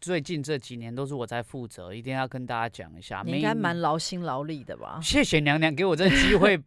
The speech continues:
Speaker 1: 来为大家服务啦，
Speaker 2: <laughs>
Speaker 1: 好不好？因为哦，每年大概只要到冬至，哦，冬，不是冬至以前，
Speaker 2: 冬至前，
Speaker 1: 中秋后。
Speaker 2: 大概十月吧，十月到十二月底。
Speaker 1: 其实在前一年哦，更忙的时候，其实大概从九月初，八、九月就开始一直有人都会在问，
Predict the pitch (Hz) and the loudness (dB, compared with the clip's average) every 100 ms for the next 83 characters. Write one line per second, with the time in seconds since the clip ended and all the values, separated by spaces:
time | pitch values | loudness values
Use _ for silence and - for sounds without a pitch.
0 | - 170 143 170 175 175 156 - 135 160 | -2 2 2 2 0 0 0 -6 -4 0
1 | 170 139 127 120 127 139 135 254 277 247 | 2 4 4 4 4 6 6 4 -2 -8
2 | 180 _ 214 247 185 147 143 135 131 131 | -10 _ -2 2 4 4 2 -2 -2 -2
3 | 175 175 139 127 131 156 143 151 151 156 | 2 2 2 0 2 0 0 -2 -2 -6
4 | - 160 123 - _ 131 127 180 185 170 | -6 -6 -6 -10 _ -2 0 2 4 4
5 | 185 190 190 190 123 156 123 110 113 - | 2 0 0 0 -2 -2 0 0 -4 -12
6 | _ - 190 190 202 - 233 233 208 190 | _ 0 2 4 0 2 6 8 8 8
7 | 175 131 - 180 190 233 220 170 120 139 | 6 4 -2 -2 -2 2 2 2 0 -2
8 | - 180 214 202 175 - 160 156 156 170 | -4 -2 0 0 -2 -2 -4 -4 -4 -2
9 | 233 240 247 226 - 147 165 202 151 123 | -2 2 6 6 6 0 2 0 -2 -2
10 | 123 131 120 185 139 120 117 123 120 123 | -2 -2 2 0 0 -4 -4 -6 -6 -4
11 | 131 147 - 131 127 131 143 139 - 120 | -2 -2 -4 -8 -6 -2 0 0 -4 -12
12 | 117 - 120 113 139 135 - - 123 - | -10 -6 -6 -4 -4 -4 -4 -8 -8 2
13 | 147 147 135 123 127 147 143 147 147 123 | 4 4 0 -8 -4 -4 -4 -2 -4 -4
14 | 151 139 131 120 117 127 135 127 120 120 | -8 -4 -4 -4 -4 -4 -2 -2 -4 -4